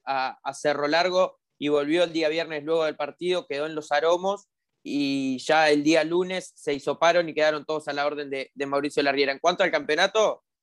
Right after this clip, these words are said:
Peñarol viene, viene teniendo sus falencias, ha perdido algún partido que otro que vos decís no se le puede escapar, perdió contra equipos inferiores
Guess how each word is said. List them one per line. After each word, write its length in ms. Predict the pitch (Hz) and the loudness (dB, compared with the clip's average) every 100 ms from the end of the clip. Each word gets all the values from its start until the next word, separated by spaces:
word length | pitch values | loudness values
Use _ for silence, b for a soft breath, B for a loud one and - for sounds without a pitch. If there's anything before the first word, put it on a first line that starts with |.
| _ - | _ -6
Peñarol 340 | 147 151 175 | -4 -2 -2
viene, 480 | 165 180 165 143 131 | 0 -2 -2 -8 -6
viene 300 | 151 160 147 | -6 -4 -6
teniendo 320 | 143 151 143 | -6 -6 -4
sus 200 | 143 131 | -6 -4
falencias, 540 | 139 147 160 156 143 | 0 2 2 0 0
ha 100 | 156 | 0
perdido 360 | 156 147 160 156 | 0 0 4 4
algún 240 | 143 151 | 2 -2
partido 340 | 147 135 156 147 | -4 -2 0 0
que 80 | 143 | -2
otro 460 | 151 151 147 - _ _ _ | -2 -2 -2 -4 _ _ _
que 140 | 143 | 0
vos 100 | 151 | 0
decís 300 | 151 147 147 | 0 -4 -8
no 80 | 156 | -6
se 140 | 151 147 | -4 -2
le 60 | |
puede 160 | 160 151 | 0 -2
escapar, 680 | 147 143 160 160 160 143 - | -2 0 2 4 2 -2 -12
perdió 280 | 139 151 151 | -8 -6 -6
contra 220 | 139 143 | -8 -8
equipos 340 | 143 143 - | -6 -6 -6
inferiores 840 | 135 131 139 160 165 156 156 151 | -4 -2 4 6 8 6 4 0